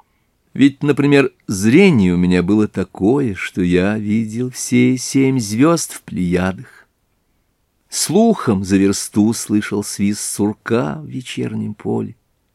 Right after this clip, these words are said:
Пьянел, обоняя запах ландыша или старой книги.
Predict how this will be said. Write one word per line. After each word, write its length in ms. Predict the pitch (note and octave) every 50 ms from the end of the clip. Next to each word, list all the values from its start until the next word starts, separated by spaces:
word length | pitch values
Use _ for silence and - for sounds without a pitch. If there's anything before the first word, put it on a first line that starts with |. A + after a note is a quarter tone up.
| _ _ _ _ _ _ _ _ -
Пьянел, 720 | - - F#2 G#2+ A#2+ C3 D3 D#3 D#3+ D#3 D3+ D3 C#3 B2+ - _ _ _ _ _ _ _ _ _ _
обоняя 580 | - - G2 G#2+ G#2 A2 A2+ A2+ A2+ G#2+ G#2 G2
запах 420 | F#2 G#2 G#2 G#2 - G2+ - -
ландыша 760 | F#2+ F#2+ G2+ B2 C3 A#2+ G#2+ F#2 F#2+ F#2+ - - - A#2 F#2 - _ _ _ _ _ _ _ _ _ _ _ _ _ _ _
или 160 | - G#2 - G2
старой 540 | - - - - - G2 G#2 G2+ - - -
книги. 460 | - - - G#2 A#2 B2 - - _